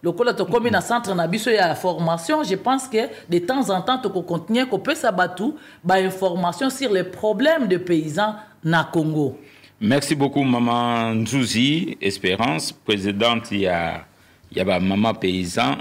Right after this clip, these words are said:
Speaker 2: enfin, ya ba Paysan nyonso ya Congo.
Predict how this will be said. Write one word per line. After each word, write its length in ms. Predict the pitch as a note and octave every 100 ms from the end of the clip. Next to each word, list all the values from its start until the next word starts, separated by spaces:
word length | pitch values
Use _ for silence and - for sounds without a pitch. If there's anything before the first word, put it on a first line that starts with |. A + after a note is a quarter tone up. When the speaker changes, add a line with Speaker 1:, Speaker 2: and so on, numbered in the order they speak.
| -
Speaker 2:
enfin, 240 | F2+ A#2
ya 100 | G#2+
ba 120 | G#2
Paysan 460 | - A#2 A2 G#2+ A#2+
nyonso 540 | A#2 A2+ - F2 F2 -
ya 180 | D#2 F2
Congo. 500 | - G2 B2+ -